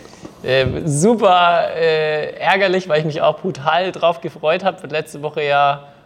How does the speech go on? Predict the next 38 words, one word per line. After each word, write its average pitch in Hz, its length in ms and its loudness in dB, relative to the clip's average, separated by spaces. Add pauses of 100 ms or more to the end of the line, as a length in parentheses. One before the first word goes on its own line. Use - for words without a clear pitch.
auch, 139 280 -2
äh, 139 140 -4
groß 156 300 -4
angekündigt, 160 840 -2
das 151 140 -4
mögliche 156 440 -6
Spiel. 160 480 -4 (580)
Ähm, 131 680 -2
mir 139 120 0
ist 151 140 -4
dann 139 100 -2
tatsächlich 156 880 -2 (300)
am 135 140 0
nächsten 160 300 -2
Tag 143 300 0
alles 151 200 -2
andere 156 220 -2
als 143 160 -2
gut 180 160 -4
gegangen 180 400 2
in 180 120 0
Dänemark 180 580 0
und 147 120 -4
auch, 143 360 2 (100)
äh, 139 340 -2
ja, 139 200 2 (240)
nächsten 143 360 -8
Tage 147 340 0
nicht, - 320 -8
nicht 156 220 -8
sonderlich 151 400 -4
wohl 160 200 0
gefühlt. 160 400 -4
Bin 151 120 -4
zum 143 140 -6
Glück 165 200 0
wieder 160 180 2
gesund, 160 440 0